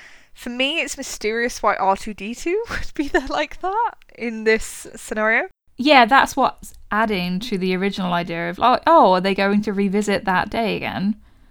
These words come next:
Speaker 2: Because
Speaker 1: Mm.
Speaker 2: obviously R two was there. But yeah, it doesn't quite fit together. So I think that's what they're trying to get people to think.
Speaker 1: Yeah. Like, but I agree, I don't think it is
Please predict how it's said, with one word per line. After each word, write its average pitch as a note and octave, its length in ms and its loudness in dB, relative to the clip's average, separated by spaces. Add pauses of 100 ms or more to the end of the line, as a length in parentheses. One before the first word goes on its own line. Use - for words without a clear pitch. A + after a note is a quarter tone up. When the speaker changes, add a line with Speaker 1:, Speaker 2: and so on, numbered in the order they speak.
(180)
Speaker 2:
Because A3 280 -2
Speaker 1:
Mm. F3+ 40 0
Speaker 2:
obviously F3+ 240 -2
R F3 120 2
two E3+ 180 -4
was E3+ 140 -6
there. F#3+ 540 2 (500)
But - 380 -4
yeah, G#3 240 0
it - 60 -4
doesn't G#3 220 -2
quite G#3+ 240 2
fit - 160 -8
together. F3+ 440 0
So - 160 -4
I - 120 2
think A3+ 180 2
that's - 200 2
what A3 140 4
they're F#3+ 100 2
trying G3 420 4
to - 60 -6
get F3+ 140 0
people F3 200 -2
to E3+ 100 -2
think. D#3 360 -2 (500)
Speaker 1:
Yeah. G3 320 0 (500)
Like, G#3 240 2
but A#3 220 6
I A#3+ 100 6
agree, A3+ 340 2
I F#3+ 100 0
don't A3 260 -4
think G#3+ 180 -8
it - 120 -12
is G#3 500 -8